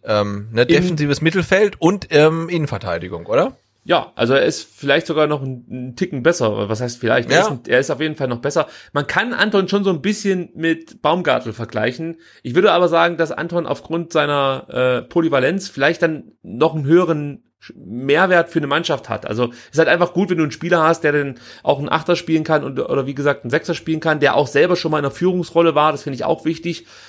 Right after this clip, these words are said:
Speaker 2: Ähm, Baumgartl haben wir ja schon so ein paar Mal, als er noch beim V F B war, als möglichen Kapitänskandidaten auserkoren.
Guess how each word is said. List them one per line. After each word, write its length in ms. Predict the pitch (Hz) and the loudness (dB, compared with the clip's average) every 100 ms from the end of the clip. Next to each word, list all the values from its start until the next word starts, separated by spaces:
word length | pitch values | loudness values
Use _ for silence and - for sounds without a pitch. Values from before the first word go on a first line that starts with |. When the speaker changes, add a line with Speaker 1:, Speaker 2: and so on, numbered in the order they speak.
| - - _ | -20 -20 _
Speaker 2:
Ähm, 600 | - 131 127 127 123 - - | 0 4 4 2 -8 -12 0
Baumgartl 540 | 139 165 170 165 151 | 2 4 2 2 -2
haben 100 | 156 | 2
wir 80 | 160 | 4
ja 100 | 151 | 4
schon 240 | 151 151 | 0 -4
so 100 | 147 | -2
ein 60 | 143 - _ _ _ _ | -4 -10 _ _ _ _
paar 180 | 135 147 | -2 2
Mal, 140 | 170 | 2
als 140 | 123 151 | 2 0
er 60 | |
noch 80 | 143 | -2
beim 120 | 139 | -2
V 160 | 143 135 | 0 0
F 60 | |
B 120 | 147 165 | 2 2
war, 120 | 151 | 2
als 220 | 123 123 | 0 0
möglichen 360 | 147 185 170 131 | 2 2 0 -6
Kapitänskandidaten 1120 | 151 147 123 180 190 - 127 110 110 113 117 | -8 -8 -6 -4 -4 -2 -2 2 0 0 -4
auserkoren. 800 | 120 120 120 135 131 147 190 | -4 -4 -4 2 4 4 -2